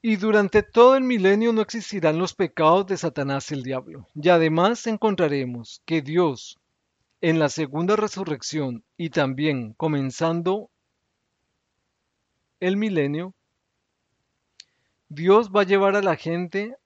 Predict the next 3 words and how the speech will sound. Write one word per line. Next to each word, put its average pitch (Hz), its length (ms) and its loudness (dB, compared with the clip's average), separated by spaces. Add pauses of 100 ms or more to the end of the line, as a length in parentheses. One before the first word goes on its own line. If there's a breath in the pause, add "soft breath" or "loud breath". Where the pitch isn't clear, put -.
(120)
al 202 380 0
arrepentimiento. 147 1040 -6 (4000)
Pero 185 520 4